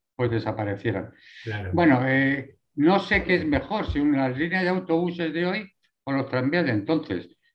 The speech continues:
Speaker 1: Eh, seguramente los autobuses, porque en casi todas las ciudades del mundo han desaparecido los tranvías. Los que quedan son puramente, eh, casi turísticos, ¿no?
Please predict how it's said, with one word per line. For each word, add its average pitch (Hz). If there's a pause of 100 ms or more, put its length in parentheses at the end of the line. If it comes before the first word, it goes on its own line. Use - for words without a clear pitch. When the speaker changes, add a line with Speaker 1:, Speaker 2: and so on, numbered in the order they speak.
(120)
Speaker 1:
Eh, 131
seguramente 190
los 165
autobuses, 135
porque 110 (320)
en 123
casi 127
todas 160
las 160
ciudades 156
del 143
mundo 147
han 143
desaparecido 107
los 95
tranvías. 98 (280)
Los 117
que 120
quedan 143
son 127
puramente, 113 (360)
eh, 110
casi 127
turísticos, 110
¿no? 139